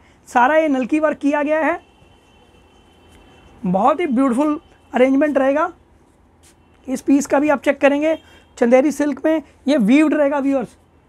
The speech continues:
और ये detailing आ जाएगी, बहुत ही elegantly detailing रहेगी with cotton की lining। ये कट वर्क में आ जाएगा piece,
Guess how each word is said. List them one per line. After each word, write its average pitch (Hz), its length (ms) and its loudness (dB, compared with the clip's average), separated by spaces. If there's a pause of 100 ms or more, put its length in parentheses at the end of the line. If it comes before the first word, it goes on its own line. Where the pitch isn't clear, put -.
(180)
और 254 160 0
ये 285 240 0 (1400)
detailing 262 460 0
आ 277 80 2
जाएगी, 294 260 -2
बहुत 262 260 -2
ही 320 80 -6
elegantly 277 480 -4
detailing 262 400 -2
रहेगी 277 320 -2 (360)
with 269 200 0 (160)
cotton 269 340 0
की 320 100 0
lining। 262 400 0 (2750)
ये 254 100 0
कट 269 240 0
वर्क 294 200 0
में 311 120 0
आ 269 120 0
जाएगा 277 240 0
piece, 302 360 -4